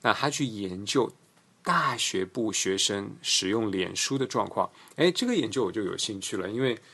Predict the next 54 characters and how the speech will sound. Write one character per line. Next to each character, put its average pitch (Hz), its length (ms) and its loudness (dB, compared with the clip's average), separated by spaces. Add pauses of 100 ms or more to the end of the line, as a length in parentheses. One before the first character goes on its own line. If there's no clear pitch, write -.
(320)
是 - 140 -6
大 170 380 -4
学 92 240 -2
生 98 220 -2
嘛， 87 120 -4
他 - 160 -6
们 120 120 -4
算 120 240 0
是 117 80 -4
社 127 240 4
群 104 160 -6
媒 95 100 -4
体 90 100 -8
上 101 200 -6
最 175 160 2
活 101 400 4
跃 156 160 6
的 104 60 -2
一 101 160 -4
群。 98 220 -4 (1160)
那 196 100 4
他 226 160 0 (460)
教 196 160 8
授 196 140 6
研 135 160 4
究 160 100 4
发 165 240 2
现 196 160 2
了， 147 140 4
他 175 100 -4
说 180 240 2 (560)
这 202 140 -4
些 214 160 0 (100)
密 208 160 -6
西 190 140 -2
根 190 120 2
大 175 140 2
学 117 240 -2 (380)
大 180 180 4
学 135 180 0
部 123 160 -4
的 98 120 0
学 87 180 -2
生 98 180 -4
啊， 90 160 -6
他 147 120 -4
们 151 180 0 (400)
脸 107 400 2
书 139 380 2
朋 107 320 -4
友 110 120 -2
的 - 140 -6
数 175 480 4
目 160 400 8